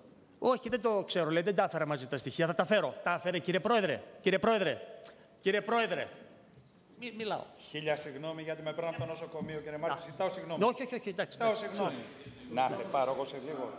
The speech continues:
Speaker 2: να σε πάρω εγώ σε μισό λεπτό. Σε μισό λεπτό. Συγγνώμη, κύριε
Speaker 1: Δεν
Speaker 2: Μάρτη.
Speaker 1: πειράζει.
Speaker 2: Συγγνώμη, εγώ
Speaker 1: Είπε ο
Speaker 2: ζητάω.
Speaker 1: κύριος Γεωργακόπουλος ότι
Speaker 2: Ναι,
Speaker 1: θα
Speaker 2: ναι.
Speaker 1: έστελνε δύο νούμερα. Πόσο πλήρωσε το δεκαπέντε για διαγνωστικά ο, ο εοπι,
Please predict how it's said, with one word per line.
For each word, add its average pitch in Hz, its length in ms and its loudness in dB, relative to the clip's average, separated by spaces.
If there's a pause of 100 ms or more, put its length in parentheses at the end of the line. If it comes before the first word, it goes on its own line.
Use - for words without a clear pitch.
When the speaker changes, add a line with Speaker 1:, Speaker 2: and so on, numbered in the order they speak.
Speaker 2:
να 120 60 -4
σε 117 100 -10
πάρω 147 180 2
εγώ 147 100 0
σε 156 120 -6
μισό 147 200 -6
λεπτό. 135 400 -8 (300)
Σε 143 80 -8
μισό 151 220 -2
λεπτό. 143 340 -8 (140)
Συγγνώμη, 151 440 -6
κύριε 135 100 -8
Speaker 1:
Δεν 135 100 -6
Speaker 2:
Μάρτη. 143 180 0
Speaker 1:
πειράζει. 147 260 2 (240)
Speaker 2:
Συγγνώμη, 240 520 2
εγώ 262 220 2
Speaker 1:
Είπε 214 100 2
ο 196 60 4
Speaker 2:
ζητάω. 208 220 2
Speaker 1:
κύριος 226 260 0
Γεωργακόπουλος 180 680 0
ότι - 140 -2
Speaker 2:
Ναι, 170 60 8
Speaker 1:
θα 196 60 6
Speaker 2:
ναι. - 60 2
Speaker 1:
έστελνε 196 500 0 (420)
δύο 156 280 0
νούμερα. 151 360 2
Πόσο 208 360 0
πλήρωσε 196 360 0
το 165 120 -2
δεκαπέντε 160 460 0
για 151 160 2
διαγνωστικά 139 640 0
ο, 135 80 -2 (200)
ο 139 160 4
εοπι, 127 520 0